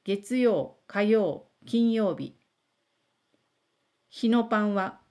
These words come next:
十一月末に二周年を迎えました。小さなお店で大人気のメロンパンや季節にちなんだオリジナルパンなど、熊本県産の小麦を使用した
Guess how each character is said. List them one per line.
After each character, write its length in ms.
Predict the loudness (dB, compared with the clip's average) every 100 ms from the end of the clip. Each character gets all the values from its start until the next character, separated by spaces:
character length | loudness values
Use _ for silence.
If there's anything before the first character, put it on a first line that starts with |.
| -12
十 260 | -4 -2
一 200 | -2 -2
月 280 | -2 -2 -2 -2 -2
末 140 | -6
に 220 | -8 -8 -4
二 160 | -2
周 220 | 0 0
年 240 | 2 0 -2
を 100 | -4
迎 260 | -4 -4
え 60 | -4
ま 140 | -6
し 120 | -10 -10
た。 220 | -10 -10 _ _ _ _ _ _
小 240 | -4 -2 0
さ 160 | -2
な 160 | -2 -2
お 80 | 0
店 320 | -2 -2 -2
で 300 | -2 -4 -6 _ 0
大 220 | 2 4
人 240 | 4 2
気 120 | -2
の 120 | -4 -2
メ 160 | 0
ロ 100 | 0
ン 100 | 0
パ 120 | -2
ン 140 | -6 -4
や 260 | -4 -6 -12 _ _ -16
季 100 | -2
節 320 | -2 0 -2
に 180 | -4 -4
ち 140 | -4
な 160 | -2 -2
ん 80 |
だ 240 | -4 -6 -6
オ 80 | -4
リ 120 | -2
ジ 140 | 0 2
ナ 140 | 2
ル 80 | 0
パ 200 | 0 -2
ン 80 | -2
な 120 | -4
ど、 260 | -4 -4 -6 _ _
熊 260 | -2 0 0
本 240 | 2 0
県 200 | 2 2
産 240 | 2 0 0
の 140 | -2
小 140 | -2 -2
麦 320 | 0 2 2
を 80 | 0
使 180 | -4
用 160 | -2 -2
し 120 | -4
た 260 | -6 -6